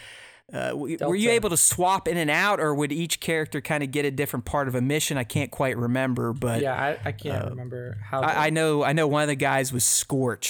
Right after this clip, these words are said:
Speaker 1: He, he stands out to me. I forget the others. It's been a while. And that was a game, too, that would have came out during my college years, and, and I definitely did some damage. So,
Speaker 2: <laughs>
Speaker 1: uh, a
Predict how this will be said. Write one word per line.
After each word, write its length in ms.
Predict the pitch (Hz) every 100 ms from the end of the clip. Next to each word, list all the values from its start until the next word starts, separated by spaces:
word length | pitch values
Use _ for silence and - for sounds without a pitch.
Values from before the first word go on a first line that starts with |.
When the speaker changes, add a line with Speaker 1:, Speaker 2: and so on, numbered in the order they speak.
| -
Speaker 1:
He, 260 | 120 131
he 180 | 127 127
stands 420 | - - 127 120
out 200 | 120 120
to 80 | -
me. 140 | 120 113
I 40 |
forget 340 | 113 117 120 -
the 160 | 120
others. 360 | 113 110 98 -
It's 140 | 104
been 160 | - 117
a 60 |
while. 400 | 120 123 117 113 - - - -
And 100 | 180
that 180 | 190 196
was 180 | 180 170
a 40 |
game, 460 | 160 160 156 151 143
too, 360 | - - 151 139
that 120 | 135
would 120 | 139
have 200 | 135 127
came 260 | - 143 135
out 180 | 127 123
during 180 | 131
my 100 | 123
college 480 | 117 135 123 120 120
years, 320 | 120 120 110 110
and, 220 | 113 110
and 100 | 120
I 100 | 127
definitely 440 | 120 127 120 123 123
did 180 | 120 117
some 200 | - 110
damage. 480 | 117 117 107 104 -
So, 160 | 151
Speaker 2:
<laughs> 320 | 147 131 165
Speaker 1:
uh, 180 | - 202 110 - - _ - 156
a 260 | - - -